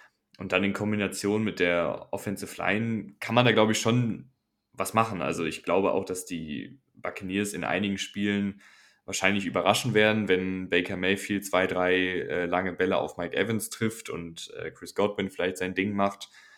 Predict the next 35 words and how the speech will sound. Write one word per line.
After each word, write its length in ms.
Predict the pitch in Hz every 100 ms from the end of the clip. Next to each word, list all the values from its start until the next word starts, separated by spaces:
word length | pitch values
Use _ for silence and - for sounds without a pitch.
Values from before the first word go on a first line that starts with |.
| _ _ _
dann 140 | 82 87
ist 160 | -
das, 360 | 107 - - - -
äh, 60 | - _ _ -
schon, 460 | - 104 131 127 -
kann 160 | 143
das, 140 | 156 123
glaub 140 | 120
ich, 100 | 120
schon 180 | 135 151
auch 140 | 120
eine 140 | 117 107
explosive 580 | 110 - 101 156 135
Offensive 480 | - - 85 87 85
sein. 400 | 85 85 110 127 131 - - _ _ _ -
Ähm, 320 | 95 92 90
ich 100 | -
mochte 260 | 120 135 -
auch 140 | 104
Rachaad 320 | 101 - 87 95
White 280 | 127 147 87
als 180 | -
Running 280 | 104 123 113
Back, 220 | 110 107 -
der, 380 | 98 101 98
der 120 | 92 90
durchaus 420 | 95 98 90 -
mal, 540 | 95 95 95 95 87
ähm, 320 | 78 90 90 -
ein, 140 | 95
zwei 120 | 90
Leute 220 | 90 90 -
aussteigen 540 | 110 - 98 98 95
lassen 260 | 92 - 92
kann. 360 | 95 95 95